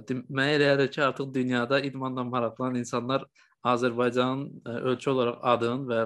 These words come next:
bayrağın o qədər görüblər ki, ə, medal qazandığımıza görə artıq, ə, bunun, bu, ə,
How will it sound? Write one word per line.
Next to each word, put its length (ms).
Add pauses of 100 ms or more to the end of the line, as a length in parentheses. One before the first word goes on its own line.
(140)
bayrağın 540 (220)
o 120
qədər 220
görüblər 480
ki, 180 (360)
ə, 160 (440)
medal 380
qazandığımıza 580
görə 180
artıq, 280
ə, 240 (1120)
bunun, 420
bu, 280
ə, 500